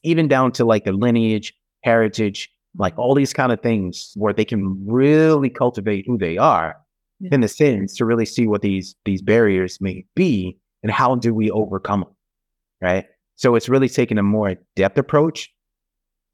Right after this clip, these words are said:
Speaker 1: versus telling a person, "Well, you should wear these colors and you should wear this outfit." And you sh-, no, it, it needs to have a deeper conversation because the subconscious root is where a lot of things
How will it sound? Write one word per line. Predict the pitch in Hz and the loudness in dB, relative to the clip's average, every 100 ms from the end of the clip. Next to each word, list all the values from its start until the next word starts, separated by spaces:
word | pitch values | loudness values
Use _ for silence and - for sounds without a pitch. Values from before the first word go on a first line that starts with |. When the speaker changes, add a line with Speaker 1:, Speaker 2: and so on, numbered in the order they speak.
| _ _ | _ _
Speaker 1:
versus | 127 117 - 107 - - _ _ _ - | 0 0 2 -2 -2 -14 _ _ _ 0
telling | 139 113 | 0 0
a | 110 | -2
person, | 120 - 107 98 | -6 -4 -6 0
"Well, | 160 160 | 2 4
you | 160 | 0
should | - 156 | -2 0
wear | 147 | 2
these | 135 131 | 2 -2
colors | - 131 117 104 98 | 0 0 2 0 -4
and | 98 | -4
you | 120 | -4
should | 123 135 107 | -2 -4 0
wear | 120 120 | 0 2
this | 104 113 | 0 -4
outfit." | 113 104 98 - 107 104 | -2 -2 -2 -2 0 0
And | 95 87 _ _ _ | -2 -6 _ _ _
you | 123 123 | 0 0
sh-, | - - _ - | -2 -12 _ 0
no, | 175 135 | 2 4
it, | 110 101 - | 2 0 -2
it | 120 | 0
needs | 123 127 | 0 0
to | 120 | 0
have | 113 101 | 0 -2
a | |
deeper | 95 110 107 | -2 -4 -4
conversation | 117 104 95 - 113 - 101 95 | -2 -2 -2 0 0 0 -2 -4
because | 92 - 113 104 98 - _ _ _ | -8 0 2 2 -2 -14 _ _ _
the | 107 | -4
subconscious | 101 143 113 127 123 107 - | 0 0 2 0 -2 -4 -4
root | 101 117 101 | -2 0 0
is | 95 | 0
where | 95 104 98 95 - | 0 2 2 0 -2
a | 95 | -2
lot | 87 95 98 98 | -2 -2 0 0
of | 92 - | -2 -6
things | 101 98 95 - | -4 -4 -6 -12